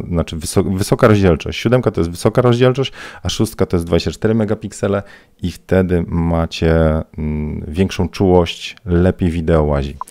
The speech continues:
E, dwa sloty i zeszły też, to się po-, widzicie, się po-, porypały mi się tutaj te,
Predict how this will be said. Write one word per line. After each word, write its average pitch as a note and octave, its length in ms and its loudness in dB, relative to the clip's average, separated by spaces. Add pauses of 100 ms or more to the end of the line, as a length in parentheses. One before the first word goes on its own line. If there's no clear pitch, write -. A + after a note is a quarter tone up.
(760)
E, D#2+ 340 2
dwa G2+ 300 4
sloty A#2+ 580 4 (440)
i G#2 320 4
zeszły A2 560 2
też, F#2+ 400 0
to - 180 -12
się - 140 -8 (180)
po-, D#2 160 -4 (100)
widzicie, F#2 380 -2
się - 100 -6
po-, E2 120 -2
porypały D#2 640 4
mi C#2+ 100 -8
się - 120 -10
tutaj - 280 -6
te, D2+ 200 -10